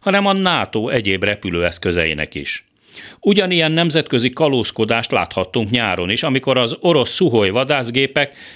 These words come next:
ember nélküli amerikai felderítő drónokat próbáltak meg lekalapálni szintén veszélyes manőverekkel az égről.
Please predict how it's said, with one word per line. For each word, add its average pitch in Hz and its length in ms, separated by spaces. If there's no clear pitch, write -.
ember 131 420
nélküli 143 600
amerikai 110 680
felderítő 98 760
drónokat 95 580
próbáltak 98 640
meg 110 220
lekalapálni 110 1000
szintén 113 500
veszélyes 87 480
manőverekkel 117 760
az 110 140
égről. 80 560